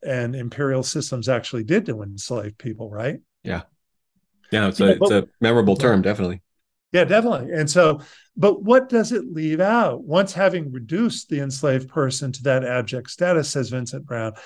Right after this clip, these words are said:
Speaker 1: it leaves us really with anywhere to go. That is, the, what we want to do is be able to proceed, not by either, um, you know, glossing over the horrors of slavery, nor by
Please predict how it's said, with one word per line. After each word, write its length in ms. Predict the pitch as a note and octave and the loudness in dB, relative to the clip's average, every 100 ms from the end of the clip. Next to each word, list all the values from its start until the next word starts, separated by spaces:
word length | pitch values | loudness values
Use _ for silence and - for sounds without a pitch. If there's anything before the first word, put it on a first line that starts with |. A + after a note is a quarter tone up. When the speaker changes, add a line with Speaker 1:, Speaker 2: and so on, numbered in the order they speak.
| - - _ | -20 -20 _
Speaker 1:
it 120 | - F3+ | -2 -2
leaves 400 | B3 A#3 F#3 F3 | 2 0 2 2
us 260 | E3 - - | 0 -4 -10
really 400 | D#3+ E3+ B3 F#3 | -8 0 2 2
with 160 | D3 D#3 | 2 0
anywhere 300 | E3 D3 C3+ | 0 -2 -4
to 100 | A2 | -4
go. 460 | C#3 E3 A2+ B2+ | -2 0 -2 -4
That 180 | B2+ C3 | -2 0
is, 340 | C3 B2+ B2 - | 0 -2 -4 -6
the, 120 | D3+ | 0
what 240 | D#3 F#3+ | 2 2
we 140 | F3 C3 | 0 -4
want 380 | B2 E3+ F#3+ | 0 0 0
to 120 | F#3+ C3+ | -2 -8
do 200 | C3 A#2+ | -4 -4
is 100 | A2 | -4
be 120 | C#3+ | -6
able 180 | C#3 A#2+ | -4 -8
to 60 | |
proceed, 600 | - C3 - E3 D#3+ C3+ | -10 -10 -2 2 2 2
not 240 | C3+ D3 D3 | 0 0 2
by 240 | B2+ B2 - - - - | 0 0 -4 -20 -20 -2
either, 580 | D#3 D3+ C#3+ C3 B2 G#2+ _ _ _ _ - | 2 2 2 0 -2 -6 _ _ _ _ -2
um, 880 | C3 B2 B2 A#2+ B2 A#2 A#2+ - _ _ | 0 0 0 -2 -2 -6 -10 -14 _ _
you 140 | G3 D#3 | -4 0
know, 480 | C3+ A#2+ A#2 A#2 B2+ | 0 0 0 -4 -6
glossing 560 | G#2+ C#3+ C#3+ C#3 D3+ C3+ | 0 2 4 2 -2 0
over 300 | C3+ B2+ B2+ | 0 0 -4
the 100 | A#2+ | -4
horrors 400 | C3+ E3 D3 C3 | -2 0 -2 -4
of 100 | C3+ | -10
slavery, 500 | - B2+ A2+ A2+ C3 | -8 -4 -4 -4 -4
nor 300 | B2+ C3+ C3 | 0 0 2
by 300 | B2 A#2+ | 0 -2